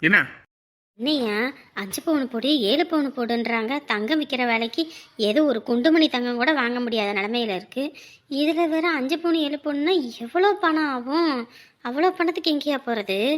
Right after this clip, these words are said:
Speaker 1: அதுக்கு என்ன பண்ண முடியும்? பண்ணிதான் ஆகணும். ஒத்த பையனை வச்சிருக்கோம், பண்ண மாட்டோமா?
Speaker 2: யோ, உனக்கும் வயசாகி போச்சு, எனக்கும் வயசாயிருச்சு. இதுக்கு மேல நம்ம என்னையா பண்றது? பையன் நல்லா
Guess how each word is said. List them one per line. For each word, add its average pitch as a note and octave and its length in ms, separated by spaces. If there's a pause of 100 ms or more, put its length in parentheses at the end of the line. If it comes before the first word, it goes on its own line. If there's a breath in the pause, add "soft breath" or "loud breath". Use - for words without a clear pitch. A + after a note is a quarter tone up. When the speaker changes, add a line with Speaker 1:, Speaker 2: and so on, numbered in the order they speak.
(260)
Speaker 1:
அதுக்கு G#3 220
என்ன D4 120
பண்ண A#3+ 160
முடியும்? G#3+ 320 (160)
பண்ணிதான் E4 340
ஆகணும். B3 280
ஒத்த E3 140
பையனை E4 200
வச்சிருக்கோம், C4 300
பண்ண A3+ 140
மாட்டோமா? G#3+ 280 (280)
Speaker 2:
யோ, A3 60 (340)
உனக்கும் G#3+ 380
வயசாகி B3 440
போச்சு, A3 300 (320)
எனக்கும் B3+ 360
வயசாயிருச்சு. A#3+ 640 (240)
இதுக்கு C#4 300
மேல C4+ 280
நம்ம C4+ 240
என்னையா C4+ 300 (100)
பண்றது? B3 380 (500 loud breath)
பையன் B3 380
நல்லா C#4 220